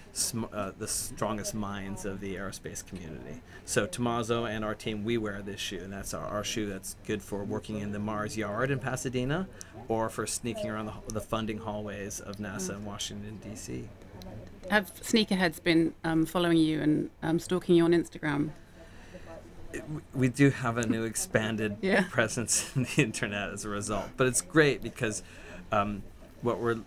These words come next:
Speaker 1: what we're learning is, or what we're teaching or experiencing is that art is not just in museums, it's on the street, and that we're, and we're also helping bringing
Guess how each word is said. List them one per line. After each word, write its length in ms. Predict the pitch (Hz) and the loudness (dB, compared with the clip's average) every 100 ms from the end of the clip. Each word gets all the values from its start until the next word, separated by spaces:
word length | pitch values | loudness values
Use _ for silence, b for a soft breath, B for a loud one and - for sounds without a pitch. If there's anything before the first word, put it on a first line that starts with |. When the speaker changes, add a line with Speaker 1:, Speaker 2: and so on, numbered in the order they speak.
| - | 0
Speaker 1:
what 220 | 120 107 | 0 2
we're 160 | 117 | 0
learning 720 | 117 117 123 127 123 120 117 - | 2 4 4 4 2 0 -2 -6
is, 460 | - 110 104 104 - - | -4 -2 -2 -4 -6 -2
or 100 | 107 | -2
what 220 | 104 92 | -2 -2
we're 80 | 104 | -4
teaching 560 | - - 120 - 110 104 | -4 -4 -2 -2 -2 -4
or 100 | 98 | -6
experiencing 760 | - - 120 117 107 - 101 | -8 -2 0 0 -2 -6 -6
is 160 | 98 - | -6 -6
that 180 | 98 - B B B - | -6 -8 B B B 2
art 240 | 117 120 - - | 4 4 -2 -8
is 400 | 110 107 98 - B B | -2 -2 -2 -4 B B
not 200 | 107 113 | 0 0
just 180 | 120 - | 0 -2
in 80 | 113 | -2
museums, 480 | 104 107 104 120 117 | -2 -2 -2 -2 -4
it's 160 | 98 | -4
on 100 | 104 | -6
the 60 | 95 | -6
street, 360 | - 113 139 190 - - - | -6 -2 -2 -2 -10 -14 -8
and 460 | 107 104 101 104 - B B - 107 | -4 -4 -4 -6 -8 B B -8 -4
that 180 | 101 | -4
we're, 100 | 87 - | -6 -6
and 160 | 110 107 | -4 -2
we're 100 | 104 | -2
also 280 | 113 117 | -2 -2
helping 380 | 107 110 113 110 | 0 -2 -2 -6
bringing 500 | 101 107 107 101 101 | -4 -6 -4 -6 -10